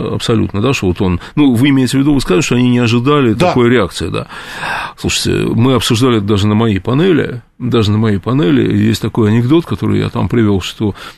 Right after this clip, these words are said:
Speaker 1: значит, там большому начальнику говорят: «Ну, чё вы делаете? Ну, как так можно?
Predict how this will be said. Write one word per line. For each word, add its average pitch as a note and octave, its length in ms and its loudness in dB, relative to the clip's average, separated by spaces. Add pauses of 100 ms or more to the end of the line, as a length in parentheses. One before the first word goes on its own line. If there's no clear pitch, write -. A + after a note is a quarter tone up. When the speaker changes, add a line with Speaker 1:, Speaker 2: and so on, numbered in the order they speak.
Speaker 1:
значит, - 240 -4
там F#2 160 -2
большому G#2 280 0
начальнику A#2 480 0
говорят: G#2+ 300 0
«Ну, G2 100 0
чё C3 200 0
вы G2 140 2
делаете? G2 500 0
Ну, G2 80 -4
как B2 180 -2
так - 200 -4
можно? B2 340 2